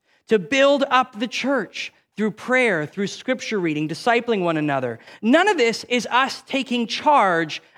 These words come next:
of God's kingdom, just like the farmer knows that he's not willing seeds to grow. It is us faithfully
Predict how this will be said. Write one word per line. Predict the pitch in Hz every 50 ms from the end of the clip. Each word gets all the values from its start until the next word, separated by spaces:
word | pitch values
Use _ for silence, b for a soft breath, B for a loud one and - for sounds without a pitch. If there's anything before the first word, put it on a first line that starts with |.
| b
of | - 208 180 -
God's | 226 214 202 208 196 -
kingdom, | - - 214 202 190 175 143 131 139 123 - _ _ _ _ _ _ _ _ _
just | - 277 294 285 -
like | 285 247 233 202 180
the | 220 220
farmer | - - 269 269 277 262 220 175 160 151 156 - _ _ _ _
knows | 196 214 233 247 254 269 233 180
that | 208 208
he's | 185 220 233 214
not | 240 233 214 208 180 185
willing | 180 240 240 226 220 208 196
seeds | - - - 208 190 185 160 - -
to | - 160
grow. | 147 165 170 156 131 117 123
It | 151 185 226
is | 208 240
us | 240 220 - -
faithfully | - _ _ - 269 277 277 262 - _ 285 269 262 269 269 269 269